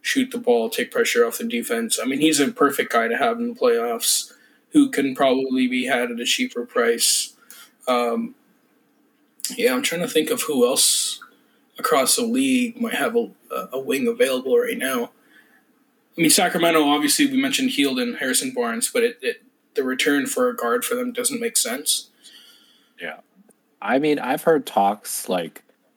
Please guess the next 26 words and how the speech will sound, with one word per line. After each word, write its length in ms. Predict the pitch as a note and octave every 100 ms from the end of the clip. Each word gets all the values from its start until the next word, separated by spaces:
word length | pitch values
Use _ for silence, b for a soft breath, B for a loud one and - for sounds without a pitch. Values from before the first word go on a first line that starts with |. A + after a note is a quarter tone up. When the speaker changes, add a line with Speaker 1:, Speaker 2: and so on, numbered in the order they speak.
| _ _
Speaker 2:
that 320 | F#2 F2 E2
the 100 | E2+
seventy-sixers, 1300 | - G2+ F#2+ F#2+ F2+ - F2+ - F#2 F2+ F#2 - - - _
like, 360 | - F2 - -
and 120 | B2 B2
I, 240 | G2 G2+
I 20 |
don't 240 | A2+ G#2 -
know 260 | A2 G2+
if 80 | F#2
this 160 | F#2+ -
would 80 | F2+
line 200 | - -
up, 160 | F3 -
and 120 | F3+
this 200 | F3+ -
is, 120 | E3+
like, 180 | E3+ - _
probably 260 | - G#2 G2
even 180 | F2+
more 160 | F2 F2
of 80 | E2+
a 40 |
dream 260 | D#2+ F2+ E2+
target, 480 | - F2+ F2 E2+ D#2+
but 280 | - E2+